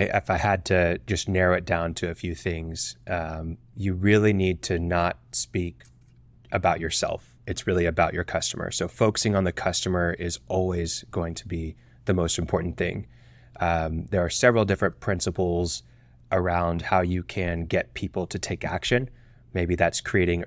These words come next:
urgency. Maybe that's, uh, really defining the problem for somebody and highlighting the problem and amplifying that problem for them so that they're like, "Man, I really need to resolve this." Um,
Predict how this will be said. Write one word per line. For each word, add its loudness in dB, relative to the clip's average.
urgency. 4
Maybe 0
that's, 0
uh, -2
really 2
defining 0
the 0
problem 4
for 4
somebody 4
and 0
highlighting 2
the -4
problem 0
and -10
amplifying 0
that -2
problem 0
for 2
them 2
so -2
that -2
they're -2
like, -4
"Man, 2
I 0
really 2
need -2
to -2
resolve 0
this." -2
Um, 0